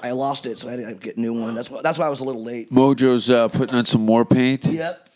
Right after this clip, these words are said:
Speaker 1: That's step one.
Speaker 2: W-, we're doing this live on, uh, my Facebook page.
Speaker 1: Yep. Did I get my
Speaker 2: All the way around the back. Yeah, you got it.
Speaker 1: Am I missing anything?
Speaker 2: No.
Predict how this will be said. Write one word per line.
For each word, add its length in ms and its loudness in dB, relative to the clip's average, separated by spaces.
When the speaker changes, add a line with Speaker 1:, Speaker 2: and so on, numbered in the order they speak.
Speaker 1:
That's 180 -12
step 320 -14
one. 260 -4
Speaker 2:
W-, 200 0
we're 120 8
doing 240 2
this 220 0
live 720 2
on, 360 2
uh, 420 0
my 220 2
Facebook 640 0
page. 440 -2
Speaker 1:
Yep. 280 -14
Did 80 -14
I 40 -14
get 100 -20
my 40 -18
Speaker 2:
All 180 6
the 60 6
way 140 6
around 260 4
the 80 2
back. 500 4
Yeah, 180 4
you 200 2
got 300 4
it. 260 -2
Speaker 1:
Am 100 -20
I 20 -20
missing 240 -20
anything? 380 -18
Speaker 2:
No. 500 2